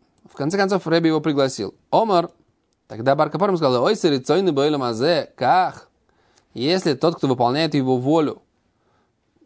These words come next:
э, в этом мире настолько у них все хорошо идет, лэйлам або, тем более в будущем мире, Аллаха скам векам, насколько у них будет больше награда. То есть, если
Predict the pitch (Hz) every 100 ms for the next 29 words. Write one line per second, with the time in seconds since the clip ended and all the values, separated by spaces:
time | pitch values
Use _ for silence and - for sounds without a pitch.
0 | - 120 107 107 110 110 120 131 - 123
1 | 151 151 135 165 147 107 - 120 127 -
2 | 175 160 131 123 123 _ - 151 127 113
3 | 117 123 127 208 170 127 117 113 135 143
4 | 139 139 202 254 214 190 170 151 147 147
5 | 240 226 170 190 190 - 175 180 254 240
6 | 202 170 127 156 214 185 - 175 165 147
7 | 147 127 110 113 165 170 135 139 123 135
8 | 131 - _ _ _ _ - 127 131 -
9 | 117 110 110 92 101 _ - - 120 156
10 | 156 135